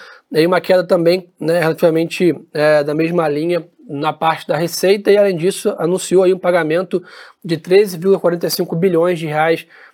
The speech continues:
em difi-, em dividendos, que dá basicamente um vírgula quatro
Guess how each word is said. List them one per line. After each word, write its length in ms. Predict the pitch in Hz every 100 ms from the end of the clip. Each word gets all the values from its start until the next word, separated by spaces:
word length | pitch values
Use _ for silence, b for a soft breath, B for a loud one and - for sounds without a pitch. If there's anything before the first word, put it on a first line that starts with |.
| _ -
em 140 | 160
difi-, 360 | 160 - 151 -
em 80 | 156
dividendos, 560 | 156 160 143 190 196
que 100 | -
dá 140 | 160 160
basicamente 520 | 160 160 165 160 156
um 100 | 165
vírgula 260 | 165 170 143
quatro 580 | - 160 165 165 143